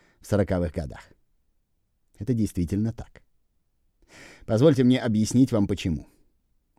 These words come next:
Позвольте рассказать вам, что происходит. Сейчас идёт очень большая игра. Происходит множество событий.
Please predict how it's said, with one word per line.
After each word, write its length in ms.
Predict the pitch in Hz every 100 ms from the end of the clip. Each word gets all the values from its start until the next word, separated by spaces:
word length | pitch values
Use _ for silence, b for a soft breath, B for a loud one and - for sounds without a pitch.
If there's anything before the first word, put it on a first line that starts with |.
| _
Позвольте 400 | 85 95 123 117
рассказать 480 | 104 - 90 123 143
вам, 160 | 117
что 320 | - - 113 113
происходит. 640 | 104 85 - - - - _ _ _ _ _ _ _ _ _ _ _ b b b b b b b
Сейчас 380 | - 131 208 190
идёт 240 | 156 165
очень 320 | 143 156 147 120
большая 500 | 117 - 113 113 107
игра. 420 | 98 90 82 - - _ _ _ _ _ _
Происходит 460 | - 104 - 139 110
множество 640 | 110 127 147 127 123 117
событий. 560 | 104 95 76 - _ _